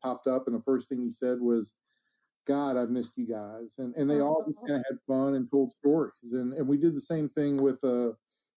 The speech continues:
Speaker 1: with a group of nineteen ninety-six Rangers. Um, well, nineteen nineties Rangers, the three, three guys who played on all three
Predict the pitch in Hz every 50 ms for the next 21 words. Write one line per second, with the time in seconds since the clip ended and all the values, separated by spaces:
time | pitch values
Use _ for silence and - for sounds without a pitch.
0 | _ - 147 135 139 117 127 147 151 147 - 143 127 131 135 139 139 - 151 147
1 | 135 131 127 127 123 120 - - 143 139 - - 135 127 127 127 120 117 120 120
2 | 117 120 - _ _ _ _ _ _ _ _ _ - - 127 120 117 113 110 107
3 | 104 107 107 104 104 - _ _ _ _ - - 147 151 139 127 120 - - 160
4 | 165 170 165 - 160 151 139 127 131 131 135 135 127 123 104 113 120 117 110 107
5 | 113 107 104 - 120 - - 156 151 147 139 135 131 131 131 - - - 180 175
6 | 156 143 127 127 123 120 - 135 - - 139 127 127 123 117 113 120 120 120 117
7 | - - 139 127